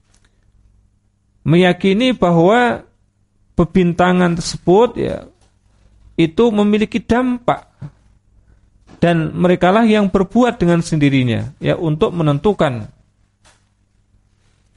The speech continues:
nasib manusia yang ada di dunia. Nah, kalau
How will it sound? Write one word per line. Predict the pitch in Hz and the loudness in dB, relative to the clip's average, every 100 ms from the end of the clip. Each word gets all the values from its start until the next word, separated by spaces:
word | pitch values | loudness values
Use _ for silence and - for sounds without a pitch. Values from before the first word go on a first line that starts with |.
| _ - | _ -2
nasib | 147 151 226 175 | -2 0 -2 -2
manusia | 165 160 147 185 190 | -2 0 0 0 2
yang | |
ada | 170 175 | 0 0
di | 165 | -2
dunia. | 156 196 202 147 | -2 0 0 -2
Nah, | 143 139 | -2 -2
kalau | - 202 269 | 0 0 0